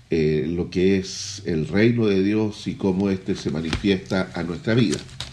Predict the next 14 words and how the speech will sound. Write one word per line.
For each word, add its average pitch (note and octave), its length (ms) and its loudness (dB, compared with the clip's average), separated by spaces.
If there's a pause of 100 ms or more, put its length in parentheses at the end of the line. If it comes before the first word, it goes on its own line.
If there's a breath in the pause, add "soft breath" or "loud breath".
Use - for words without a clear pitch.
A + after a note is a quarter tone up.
(1120 loud breath)
Hablamos D#3+ 720 4
la G#2+ 600 2 (300)
semana, F#2+ 1120 2 (160)
eh, C#2+ 500 0 (320)
pasada A2 580 0 (800 loud breath)
acerca A#2 800 2
de G2+ 480 4
la F#2 240 2
necesidad G2 720 0
de G2 220 2
congregarnos. F2 1040 -2
Qué F#2+ 180 4
importante A2+ 1300 0
es A#2+ 180 -4